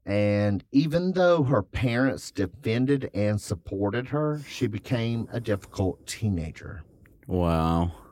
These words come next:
Speaker 1: As she became more irresponsible and uncontrollable, her parents sold her to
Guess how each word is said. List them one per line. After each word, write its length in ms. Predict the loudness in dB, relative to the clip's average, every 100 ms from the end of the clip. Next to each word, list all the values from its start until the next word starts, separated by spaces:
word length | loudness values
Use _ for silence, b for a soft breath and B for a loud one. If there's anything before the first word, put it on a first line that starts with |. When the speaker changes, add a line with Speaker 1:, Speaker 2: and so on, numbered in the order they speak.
| B B
Speaker 1:
As 200 | -2 0
she 180 | 0 -4
became 480 | -4 -6 -2 2 4
more 400 | 4 2 2 0
irresponsible 1000 | 0 0 0 -2 -2 -2 -2 -4 -2 0
and 160 | -2 -2
uncontrollable, 1400 | -2 -2 0 -4 -4 0 2 2 0 0 -2 -2 -4 -10 -6
her 160 | -6
parents 580 | -4 -2 -2 0 -4 -6
sold 420 | -4 -2 0 -2
her 400 | 0 0 0 -2 -12 _ _
to 320 | 2 2 2